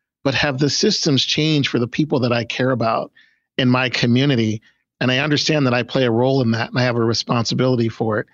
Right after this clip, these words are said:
And so although I'm in a better place, my community definitely isn't in a better place. And I may be optimistic,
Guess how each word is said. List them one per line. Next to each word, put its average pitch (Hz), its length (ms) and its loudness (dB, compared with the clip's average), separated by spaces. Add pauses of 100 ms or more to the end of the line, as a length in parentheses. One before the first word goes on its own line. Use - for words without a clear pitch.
(340)
And - 100 -2
so 147 140 0
although 135 460 2
I'm 160 180 0
in 175 80 2
a 127 60 0
better 117 240 0
place, 110 420 -2 (320)
my - 140 0
community 127 480 2
definitely 127 420 0
isn't 113 240 0
in 113 100 -2
a 104 40 -4
better 120 260 -4
place. 117 460 -4 (640)
And 117 100 0
I 147 120 -2
may 151 180 2
be 131 160 0
optimistic, 123 760 -2